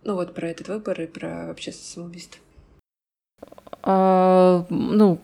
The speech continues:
Speaker 2: Марк Ротко была диагностирована депрессия, все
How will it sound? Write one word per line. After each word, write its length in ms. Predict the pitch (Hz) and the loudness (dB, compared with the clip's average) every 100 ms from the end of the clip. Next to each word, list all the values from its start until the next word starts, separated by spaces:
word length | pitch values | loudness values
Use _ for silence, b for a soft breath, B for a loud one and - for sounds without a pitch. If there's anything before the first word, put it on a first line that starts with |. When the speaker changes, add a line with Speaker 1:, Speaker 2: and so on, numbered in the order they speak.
| - | -4
Speaker 2:
Марк 680 | 170 175 170 180 185 196 - | 0 0 2 2 2 2 0
Ротко 320 | 185 202 - 180 | 2 2 0 0
была 200 | 175 165 | 4 4
диагностирована 720 | 170 170 175 - 190 185 170 | 2 0 -2 -2 0 0 0
депрессия, 1000 | 156 160 - 175 196 208 - 208 202 196 196 | -2 -4 2 6 6 4 2 2 4 2 0
все 460 | - 190 185 175 | 0 2 2 0